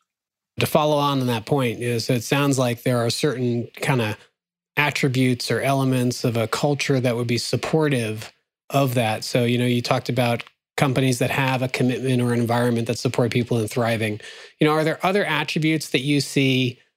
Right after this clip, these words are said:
for companies that are really good at learning, e-, either one of you that are, they're really good at learning, really good at growing, that have the, you know, what are some of the other key elements that, you know, a leader would need to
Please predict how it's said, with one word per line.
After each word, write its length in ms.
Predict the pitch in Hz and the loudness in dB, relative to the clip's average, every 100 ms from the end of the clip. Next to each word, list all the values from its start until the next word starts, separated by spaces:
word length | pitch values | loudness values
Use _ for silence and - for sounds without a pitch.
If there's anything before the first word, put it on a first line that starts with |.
| _ _ | _ _
for 140 | - 131 | -2 0
companies 460 | 151 139 139 127 | 2 2 2 2
that 80 | 127 | 2
are 60 | 117 | 2
really 340 | 127 143 143 | 2 2 2
good 260 | 131 131 127 | 2 2 0
at 160 | 117 | 0
learning, 600 | 120 131 135 135 131 139 - | 0 2 2 2 0 -2 -2
e-, 140 | 143 | 0
either 220 | 147 143 127 | 0 0 2
one 160 | 131 | 0
of 100 | 123 | 2
you 260 | 127 127 127 | 2 2 2
that 120 | 120 | 0
are, 160 | 113 117 | -2 -2
they're 140 | 127 | 0
really 240 | 139 147 139 | 2 2 2
good 120 | 135 | 2
at 120 | 117 | 2
learning, 360 | 131 131 127 123 | 2 2 2 2
really 220 | 135 135 | 2 2
good 140 | 131 | 0
at 60 | 113 | 0
growing, 460 | 123 127 127 127 117 | 0 2 2 0 -2
that 100 | - | -2
have 260 | 135 127 | -2 0
the, 220 | 131 117 | 0 0
you 80 | 135 | 0
know, 80 | 143 | 0
what 160 | 175 190 | 0 0
are 40 | |
some 200 | - 175 | 0 0
of 40 | |
the 140 | 135 123 | 0 0
other 180 | 139 135 | 0 -2
key 280 | - 139 | -2 0
elements 480 | 123 131 127 110 98 | 0 2 0 0 -2
that, 240 | - 110 - _ - _ _ _ _ _ 143 | -2 -2 -4 _ -20 _ _ _ _ _ 0
you 100 | 113 | 0
know, 120 | 104 - | -2 -2
a 80 | 143 | 2
leader 340 | 143 180 180 | 2 2 2
would 200 | 151 139 | 0 0
need 280 | 139 147 139 | 0 0 0
to 500 | - 135 123 117 117 | 0 0 2 0 -2